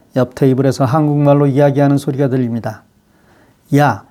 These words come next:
스마트폰 배터리 함부로 충전하면 큰일 난대. 아직 오십 프로 이렇게 남아있는데 충전하면 스마트폰이 망가진대." "그래?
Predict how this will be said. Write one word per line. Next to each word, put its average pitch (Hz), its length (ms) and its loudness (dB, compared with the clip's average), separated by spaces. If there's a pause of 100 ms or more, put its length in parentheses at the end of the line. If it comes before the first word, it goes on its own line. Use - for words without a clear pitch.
(100)
스마트폰 165 580 -2
배터리 160 380 2
함부로 180 420 -2
충전하면 165 560 -2
큰일 - 340 -4
난대. 135 460 0 (420)
아직 135 300 0
오십 143 360 0
프로 165 200 2
이렇게 147 320 0
남아있는데 156 600 0
충전하면 160 680 0
스마트폰이 175 540 -4
망가진대." 123 760 -2 (800)
"그래? 170 400 2